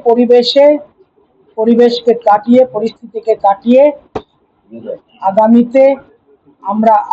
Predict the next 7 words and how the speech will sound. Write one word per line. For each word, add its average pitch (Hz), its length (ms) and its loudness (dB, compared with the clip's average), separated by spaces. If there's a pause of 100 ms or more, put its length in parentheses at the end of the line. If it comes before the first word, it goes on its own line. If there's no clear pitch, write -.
আবার 247 240 4 (300)
নিরাপদ 254 440 2 (140)
ভ্রমণ 214 300 0 (140)
করব 208 220 -8 (1500)
এবং 220 240 2 (440)
নিরাপত্তা 269 680 0 (100)
সুনিশ্চিত 240 540 0